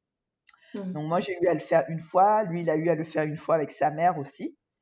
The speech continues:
Speaker 2: Donc, heu,
Speaker 1: Mmh
Speaker 2: on
Speaker 1: mh.
Speaker 2: avait quoi ? On devait avoir, heu, moi, je devais avoir vingt-cinq ans par là, heu,
Speaker 1: Ouais.
Speaker 2: lui, heu, vingt-huit ans.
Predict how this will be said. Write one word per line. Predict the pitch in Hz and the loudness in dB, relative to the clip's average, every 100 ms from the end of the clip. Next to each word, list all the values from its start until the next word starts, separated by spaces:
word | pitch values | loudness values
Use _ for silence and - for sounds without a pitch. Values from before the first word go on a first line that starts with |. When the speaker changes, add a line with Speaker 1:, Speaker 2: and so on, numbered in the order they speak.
| _ _ - | _ _ -12
Speaker 2:
Donc, | 143 143 - | -10 -10 -4
heu, | 139 | -2
Speaker 1:
Mmh | |
Speaker 2:
on | 143 143 | -2 -4
Speaker 1:
mh. | |
Speaker 2:
avait | 151 147 160 - | -6 -6 -8 -4
quoi ? | 170 165 | 0 2
On | 156 | 0
devait | 147 143 151 | -4 -2 0
avoir, | 143 147 156 156 151 | 0 0 0 0 0
heu, | 143 143 139 139 139 147 _ _ _ _ - | -4 -4 -4 -4 -4 -6 _ _ _ _ -10
moi, | 165 | -8
je | 165 | -6
devais | 170 175 | -2 4
avoir | 175 175 170 180 | 4 2 0 -2
vingt-cinq | 160 - 160 160 | -6 -8 -8 -2
ans | 180 208 | -2 0
par | 165 156 | -2 0
là, | 160 180 208 196 156 | 2 2 2 0 0
heu, | 143 143 139 135 139 139 | -2 -4 -6 -6 -8 -8
Speaker 1:
Ouais. | 180 | -8
Speaker 2:
lui, | 160 170 180 | -8 -8 -6
heu, | 147 147 143 | -6 -6 -6
vingt-huit | 160 151 - 151 202 | -6 -8 -14 -2 2
ans. | 226 269 | 2 0